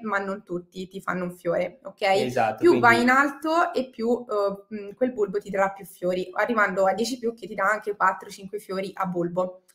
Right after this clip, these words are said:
Speaker 2: Però
Speaker 1: Ok?
Speaker 2: non tutti i bulbi, non tutti al primo anno, magari, eccetera, dipende come reagisce il bulbo,
Speaker 1: Esatto.
Speaker 2: quindi non fate l'errore di fare quel calcolo del tipo, "Oh, diecimila bulbi, mi hanno detto che in media fanno tre fiori a bulbo",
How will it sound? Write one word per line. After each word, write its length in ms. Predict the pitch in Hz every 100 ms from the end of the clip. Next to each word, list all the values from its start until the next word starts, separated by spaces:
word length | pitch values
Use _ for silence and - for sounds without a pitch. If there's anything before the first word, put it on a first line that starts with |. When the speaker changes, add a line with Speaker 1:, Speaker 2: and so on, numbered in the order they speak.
| _ -
Speaker 2:
Però 140 | 147
Speaker 1:
Ok? 80 | 95
Speaker 2:
non 240 | 101 110
tutti 260 | 120 127 -
i 60 |
bulbi, 500 | 147 143 139 135 143
non 180 | 139 139
tutti 240 | 139 135 135
al 60 |
primo 260 | 131 127 135
anno, 380 | 143 139 139 139
magari, 360 | 139 131 127
eccetera, 340 | 127 - 143 135
dipende 320 | 131 123 127
come 220 | 127 127
reagisce 480 | 120 120 120 117 -
il 100 | 131
bulbo, 140 | 185
Speaker 1:
Esatto. 180 | - 143
Speaker 2:
quindi 240 | 143 127 139
non 260 | 160 165
fate 360 | 160 156 143 135
l'errore 340 | 127 127 127
di 120 | 120 120
fare 300 | 131 123 120
quel 160 | 120
calcolo 640 | 120 135 127 123 123 117 117
del 320 | 123 120 120
tipo, 480 | 135 131 123 113 - _ _
"Oh, 560 | - 151 156 151 143 135 131
diecimila 580 | 143 156 156 151 151
bulbi, 340 | 147 147 123 120
mi 100 | 127
hanno 140 | 143
detto 280 | 143 156 156
che 80 | 139
in 80 | 139
media 260 | 151 143
fanno 200 | 131 135
tre 300 | 131 151 147 -
fiori 260 | 156 147 151
a 60 |
bulbo", 680 | 160 156 151 147 156 156 156